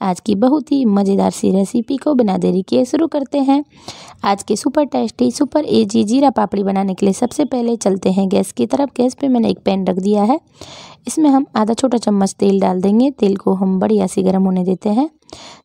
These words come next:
जब तेल अच्छे से ग-, गर्म हो जाता है तो हम इसमें आधा छोटा चम्मच जीरा डाल देंगे, एक बड़ा चम्मच इसमें डाल देंगे तिल। और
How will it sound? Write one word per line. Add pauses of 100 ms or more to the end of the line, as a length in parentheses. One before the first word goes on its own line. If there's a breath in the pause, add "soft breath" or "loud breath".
जब
तेल
अच्छे
से
ग-, (320)
गर्म
हो
जाता
है
तो
हम
इसमें
आधा
छोटा
चम्मच
जीरा
डाल
देंगे, (540 loud breath)
एक
बड़ा
चम्मच
इसमें
डाल
देंगे
तिल। (680 loud breath)
और